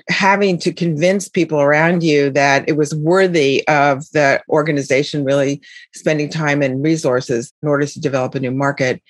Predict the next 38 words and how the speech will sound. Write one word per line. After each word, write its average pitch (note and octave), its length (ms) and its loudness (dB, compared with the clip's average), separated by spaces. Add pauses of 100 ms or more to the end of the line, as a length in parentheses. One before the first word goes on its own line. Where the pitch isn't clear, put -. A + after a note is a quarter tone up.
(440)
And F#3 120 2
the F#3 40 2
second C#4 360 2
area D3+ 300 4
that C#3 160 2
I C#3 80 4
was C#3+ 220 -2
particularly D#3 640 0
interested D3 420 -2
in C#3+ 180 2
that C3+ 120 2
I C#3 60 2
started C#3 480 0
was C3+ 100 -4
the - 80 -12
healthcare C#3+ 600 0 (180)
part D#3 160 2
of D3+ 100 -4
our C#3 120 2
business. C3+ 540 -4 (520)
Again, D#3 340 2
we D#3+ 100 0
were D3+ 160 0
much D#3 320 -2
more D3+ 300 2
in D3 540 -2 (100)
government D3+ 720 0 (100)
and C#3+ 580 -2 (140)
corporate, D3 680 0
major D3+ 340 -2
corporate C#3 680 0
and C#3 500 -2 (320)
consumer D3 720 0
and C#3+ 180 0
other C#3+ 240 2
areas C#3 440 2
that D3 120 -2
were C#3+ 180 -2